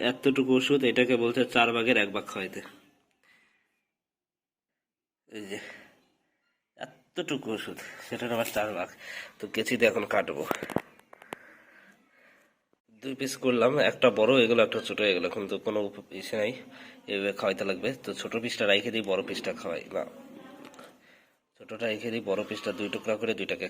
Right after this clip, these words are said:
খাওয়াই দিই। তো ভিটামিন ফাইলটার ভিতরে রাখি, তাছাড়া এটা খুঁজে পাওয়া যাবে না যে কোথায় আছে।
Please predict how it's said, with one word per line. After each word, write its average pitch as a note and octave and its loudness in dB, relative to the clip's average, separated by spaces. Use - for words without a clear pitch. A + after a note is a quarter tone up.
খাওয়াই E2+ -4
দিই। D#2+ -8
তো A#2 -12
ভিটামিন A2+ 0
ফাইলটার A2+ 2
ভিতরে G#2+ 2
রাখি, G2+ -2
তাছাড়া G#2 0
এটা G#2 -2
খুঁজে A2 0
পাওয়া A2+ 4
যাবে G2 2
না G#2 2
যে G2 -2
কোথায় F#2 -2
আছে। - -10